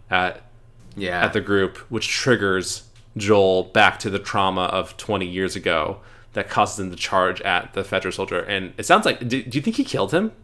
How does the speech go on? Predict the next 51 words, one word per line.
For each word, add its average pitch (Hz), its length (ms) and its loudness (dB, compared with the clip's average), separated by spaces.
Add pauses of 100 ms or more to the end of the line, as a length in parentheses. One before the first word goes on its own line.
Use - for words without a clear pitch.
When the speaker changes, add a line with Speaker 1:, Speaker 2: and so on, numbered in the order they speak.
(380)
Speaker 2:
For 180 160 2
sure. 82 420 0
I, 117 180 0
for 127 220 -2
Speaker 1:
You 127 80 6
Speaker 2:
sure 117 100 4
Speaker 1:
think 98 40 -2
so? 110 180 6
Speaker 2:
he 107 60 2
killed 90 140 2
Speaker 1:
Okay. 80 80 -6
Speaker 2:
him. 82 160 -10
Yeah. 110 320 0 (200)
And 190 180 4
also, 170 440 6
difference 139 520 -2
in 127 180 -10
the 123 80 -2
game, 120 180 0
there's 110 160 -2
two 113 160 -8
soldiers. 90 380 -8
In 92 60 -8
the 87 60 -10
show, 87 140 -6
there's 82 220 -8
one. 73 380 -10
Um, 87 600 -4
Speaker 1:
Oh, 156 260 0
is 127 60 0
that 117 100 0
Speaker 2:
which 113 120 4
Speaker 1:
right? 139 80 10
Speaker 2:
I'm 139 80 6
assu-, 143 320 0
yeah, 170 260 10
which 160 140 6
I'm 160 80 4
assuming 156 260 2
is 123 60 -4
just 131 140 -6
so 123 100 4
it - 100 -2
Speaker 1:
Oh, 180 60 2
Speaker 2:
feels 185 80 6
Speaker 1:
you're 170 100 10
right. 165 180 6
Speaker 2:
more 110 400 4 (220)
impactful 120 720 4
because, 95 260 -8
again, 117 400 2